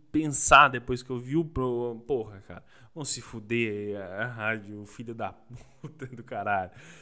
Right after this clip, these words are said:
Eu tô puto, eu, eu, eu confesso, posso ter me excedido,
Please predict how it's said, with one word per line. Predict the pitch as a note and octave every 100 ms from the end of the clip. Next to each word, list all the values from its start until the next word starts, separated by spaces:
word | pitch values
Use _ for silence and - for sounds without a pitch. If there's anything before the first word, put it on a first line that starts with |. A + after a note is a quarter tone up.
| -
Eu | - F3 C#3
tô | C#3 B2+
puto, | - B2+ C3+ C3 B2+ - - -
eu, | C#3 C3+ C#3
eu, | C#3 C#3 C3 B2+ C3
eu | C#3
confesso, | C3 A#2 - A#2 B2 A#2 - A2+
posso | - B2 A#2+
ter | C3+
me | C3
excedido, | B2+ A#2+ C3 B2 A#2 A2+ A2+ C3+ C#3+ C#3